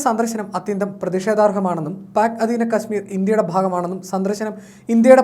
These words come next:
പരമാധികാരത്തിന് എതിരായ നടപടിയാണെന്നും വിദേശകാര്യ സെക്രട്ടറി വ്യക്തമാക്കി. ജനുവരി പത്തിനാണ് ഇസ്ലാമാബാദിലെ ബ്രിട്ടീഷ് ഹൈ കമ്മീഷണറും യു കെ വിദേശകാര്യ ഓഫീസ് ഉദ്യോഗസ്ഥരും പാക് അധീന കശ്മീരിൽ സന്ദർശനം നടത്തിയത്. ഈ നടപടി വളരെ പ്രതിഷേധാർഹമാണെന്നും ഇന്ത്യൻ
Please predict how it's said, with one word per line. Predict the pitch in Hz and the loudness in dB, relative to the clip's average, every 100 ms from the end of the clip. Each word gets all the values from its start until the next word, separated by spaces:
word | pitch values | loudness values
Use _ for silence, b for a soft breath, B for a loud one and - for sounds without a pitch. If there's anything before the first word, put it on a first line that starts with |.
| 247 | 6
പരമാധികാരത്തിന് | 214 226 240 233 226 220 208 190 | 4 4 4 4 4 2 -4 -2
എതിരായ | 196 202 196 | 2 0 2
നടപടിയാണെന്നും | 185 196 190 170 135 165 | 0 2 0 -2 -8 -2
വിദേശകാര്യ | 196 208 220 208 196 | 0 2 0 -2 -2
സെക്രട്ടറി | 196 185 180 131 147 | -6 -6 -10 -12 -8
വ്യക്തമാക്കി. | 170 170 143 143 190 b b b b 214 | -8 -6 -8 -10 -14 b b b b 4
ജനുവരി | 285 294 320 311 | 6 8 4 2
പത്തിനാണ് | 240 262 247 226 226 | 0 2 0 0 -4
ഇസ്ലാമാബാദിലെ | 190 226 240 226 214 202 180 175 | 2 4 4 4 4 2 -4 -6
ബ്രിട്ടീഷ് | 175 208 - | -4 -6 -2
ഹൈ | 185 190 | -4 -2
കമ്മീഷണറും | 190 185 180 147 190 B B B B 233 | -6 -6 -6 -6 -8 B B B B 0
യു | 269 285 | 2 4
കെ | 320 269 | 2 4
വിദേശകാര്യ | 254 262 254 247 240 196 | 2 4 4 4 2 2
ഓഫീസ് | 202 240 226 | 0 -2 -6
ഉദ്യോഗസ്ഥരും | 175 196 196 196 180 - | -4 -2 -2 -4 -8 0
പാക് | 214 220 202 | 0 0 -4
അധീന | 202 196 | -4 -4
കശ്മീരിൽ | 190 - 185 190 - | -6 -4 -4 -4 -4
സന്ദർശനം | 196 196 196 175 143 | -2 -2 -4 -6 -6
നടത്തിയത്. | - 135 170 - B B B 240 | -8 -6 -8 -8 B B B 0
ഈ | 285 | 4
നടപടി | 262 240 220 233 190 | 4 4 4 2 4
വളരെ | 196 196 196 | 4 2 -2
പ്രതിഷേധാർഹമാണെന്നും | 180 190 202 226 220 196 196 170 160 190 190 | 0 0 2 4 4 4 -2 -2 -6 -6 -4
ഇന്ത്യൻ | 190 | -2